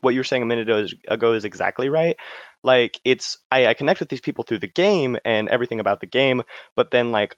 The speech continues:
our life experience and our, um, kind of lifestyles around playing the game and getting to tournaments and everything, like you said, is different.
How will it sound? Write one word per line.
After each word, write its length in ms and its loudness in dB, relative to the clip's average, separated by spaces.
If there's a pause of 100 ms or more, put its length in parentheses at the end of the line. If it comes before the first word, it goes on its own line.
our 500 2 (220)
life 580 -2 (100)
experience 540 0
and 80 -2
our, 280 2 (440)
um, 440 0 (100)
kind 160 0
of 80 -2
lifestyles 580 2
around 640 -2 (460)
playing 320 2
the 80 -4
game 240 0
and 100 -2
getting 220 0
to 40 -8
tournaments 380 -4
and 80 -2
everything, 240 -4
like 160 -6
you 60 -10
said, 320 4
is 120 0
different. 440 -2